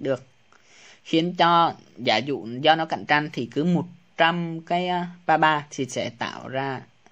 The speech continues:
pyridine á, nó sẽ tạo ra mười acid folic thôi. Vì thế nó sẽ có tác dụng kiềm khuẩn. Rồi, khi sử dụng đơn độc trimethoprim sao?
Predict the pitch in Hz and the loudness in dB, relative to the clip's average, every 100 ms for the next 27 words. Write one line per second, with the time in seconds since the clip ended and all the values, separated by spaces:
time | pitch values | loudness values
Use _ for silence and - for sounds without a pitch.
0 | _ - - _ 151 147 156 - 170 170 | _ -20 -20 _ 4 4 2 -2 -2 -2
1 | 170 175 147 - - - 139 143 147 147 | -4 -6 -8 -8 -4 -4 -2 -2 -2 -2
2 | 135 131 165 165 160 175 175 143 - _ | -2 -2 -6 -4 -4 -4 -4 -6 -8 _
3 | 147 131 - 135 156 170 - 151 170 175 | -6 -4 -2 -2 -2 -4 -4 -4 -2 -6
4 | 131 139 117 - 151 - _ _ - - | -6 -8 -6 -4 -6 -8 _ _ -20 -20
5 | _ _ _ _ _ - 151 143 180 175 | _ _ _ _ _ -2 0 2 0 0
6 | 135 127 165 170 156 - 175 175 180 175 | -4 -2 0 2 2 2 0 0 -2 -2
7 | 175 175 165 165 160 | 0 0 2 2 2